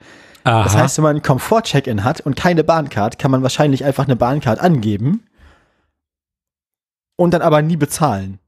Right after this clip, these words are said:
Speaker 2: Also n-, eigentlich nicht haben. Weißt du, dann
Speaker 1: Man
Speaker 2: kann man
Speaker 1: braucht
Speaker 2: auch quasi
Speaker 1: mit Gesa.
Speaker 2: Dann bezahlt man nur,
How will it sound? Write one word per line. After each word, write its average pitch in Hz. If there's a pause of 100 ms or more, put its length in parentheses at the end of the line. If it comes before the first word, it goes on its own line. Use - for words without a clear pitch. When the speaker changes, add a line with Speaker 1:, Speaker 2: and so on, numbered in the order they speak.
(200)
Speaker 2:
Also 127
n-, 147
eigentlich 147
nicht 131
haben. 101 (100)
Weißt 113
du, 156
dann 143
Speaker 1:
Man 120
Speaker 2:
kann 131
man 131
Speaker 1:
braucht -
Speaker 2:
auch -
quasi 123
Speaker 1:
mit 113
Gesa. 101 (680)
Speaker 2:
Dann 135
bezahlt 139
man 165
nur, 170